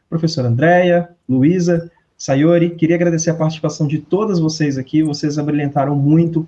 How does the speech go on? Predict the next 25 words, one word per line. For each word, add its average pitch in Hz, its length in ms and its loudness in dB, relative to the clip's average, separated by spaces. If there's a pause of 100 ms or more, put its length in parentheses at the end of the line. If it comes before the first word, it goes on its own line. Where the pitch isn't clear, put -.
com 147 80 -4
muito 170 340 2
conhecimento, 143 760 -2 (340)
muito 170 760 2 (340)
informação, 156 960 2 (260)
ah, 139 220 0
do 156 100 -2
ponto 202 240 -2
de 175 140 0
vista 170 240 0
regulatório, 147 800 0 (180)
com 196 220 -2
o 165 40 0
cenário 175 400 2
brasileiro, 147 460 0
o 147 40 -6
cenário 165 360 0
mundial, 135 440 -2
professora, 156 680 -4 (280)
com 165 120 2
o 160 40 0
cenário 165 360 2
acadêmico, 147 580 -2
as 151 80 -6
parcerias. 147 840 -2